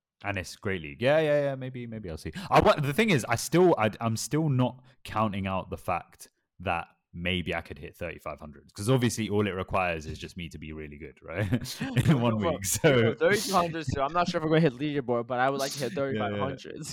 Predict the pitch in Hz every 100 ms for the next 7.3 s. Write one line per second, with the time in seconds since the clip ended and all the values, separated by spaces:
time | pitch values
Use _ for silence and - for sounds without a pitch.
0 | - 156 175 151 139 131 123 107 98 101
1 | 104 107 113 113 113 123 117 117 95 147
2 | 165 92 90 80 87 82 - - 220 -
3 | - 147 - 185 185 151 - 113 101 98
4 | 95 95 92 90 98 98 - 98 82 82
5 | 82 - 82 82 _ _ _ - - 95
6 | 85 80 82 87 120 147 185 202 - 160
7 | 139 127